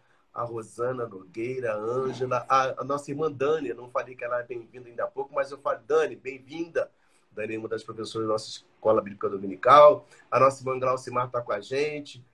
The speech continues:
a Miriam, a Neide, a Hanna, glória a Deus, Dilma, Guiteiro e assim todos que estão participando permaneçam conosco. Então, esse é um tema que ficou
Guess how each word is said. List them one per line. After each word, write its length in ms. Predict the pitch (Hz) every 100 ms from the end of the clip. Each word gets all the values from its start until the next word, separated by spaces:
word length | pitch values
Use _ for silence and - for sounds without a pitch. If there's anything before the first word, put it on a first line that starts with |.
| _ -
a 120 | 117
Miriam, 680 | 120 135 143 143 143 139 131 _ _ _ _ _ _ _
a 120 | - 98
Neide, 840 | 113 139 147 143 139 127 147 143 - -
a 180 | 104 92
Hanna, 760 | 120 151 156 151 147 147 147 _ _ _
glória 360 | - 135 143 139
a 20 |
Deus, 680 | 123 131 120 98 - - - _
Dilma, 500 | - 143 160 160 151
Guiteiro 760 | 131 107 - 143 156 160 147 143
e 140 | 139
assim 580 | 135 123 - 147 151 156
todos 520 | 156 170 170 151 - - - _
que 120 | - 139
estão 400 | 135 135 143 139
participando 840 | 131 123 - - 117 131 135 127
permaneçam 760 | 143 139 135 123 127 123 110
conosco. 480 | 113 95 - - - - 123
Então, 340 | 160 165 233 - -
esse 420 | 180 196 - 180
é 160 | 165 156
um 220 | 156 151
tema 500 | 151 147 151 147 131 _ _ _ _
que 260 | - 139 127
ficou 580 | - 127 139 135 123